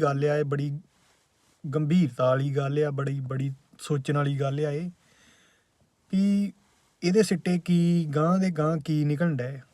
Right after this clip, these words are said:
ਜਾਂ ਕੀ, ਕੀ ਕਰੂ, ਕੀ ਕਰਨਗੇ ਬੰਦੇ? ਪਰਮਾਤਮਾ ਹੀ ਆ ਬਸ, ਸ਼ਹੀਦ ਹੀ ਆ ਜਿਹੜੇ ਬਚਾਈ ਜਾਣ ਲੋਕਾਂ ਨੂੰ। ਅੱਜ ਕੱਲ੍ਹ ਦੇ ਸਮੇਂ ਦੇ ਵਿੱਚ ਬਹੁਤ ਬੁਰਾ ਹਾਲ ਹੋ ਗਿਆ ਜੀ।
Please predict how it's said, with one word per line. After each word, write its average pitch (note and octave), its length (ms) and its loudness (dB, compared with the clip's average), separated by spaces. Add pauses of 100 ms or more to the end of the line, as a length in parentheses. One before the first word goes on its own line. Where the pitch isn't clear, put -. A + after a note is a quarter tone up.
(380)
ਜਾਂ E3 100 0 (100)
ਕੀ, D#3+ 400 2
ਕੀ E3 260 0
ਕਰੂ, F3+ 260 0 (220)
ਕੀ F3 200 6
ਕਰਨਗੇ F3+ 380 2
ਬੰਦੇ? B2+ 300 -6 (2250)
ਪਰਮਾਤਮਾ E3 540 0
ਹੀ C#3+ 140 0
ਆ C3+ 100 -2
ਬਸ, D3 280 -2 (920)
ਸ਼ਹੀਦ D3 320 -2
ਹੀ E3+ 120 0
ਆ C3+ 200 0
ਜਿਹੜੇ D3+ 400 -2 (760)
ਬਚਾਈ D3+ 320 2
ਜਾਣ E3 380 2 (340)
ਲੋਕਾਂ D3 320 -2
ਨੂੰ। E3 260 0
ਅੱਜ C#3+ 140 -2
ਕੱਲ੍ਹ D3 220 -2
ਦੇ D#3 100 -4
ਸਮੇਂ C#3+ 280 -2
ਦੇ D3 80 -2
ਵਿੱਚ C#3 240 -6
ਬਹੁਤ C#3+ 340 -2
ਬੁਰਾ B2+ 300 -2
ਹਾਲ B2 120 -2
ਹੋ B2 120 -8
ਗਿਆ A#2 160 -10
ਜੀ। A#2+ 120 -10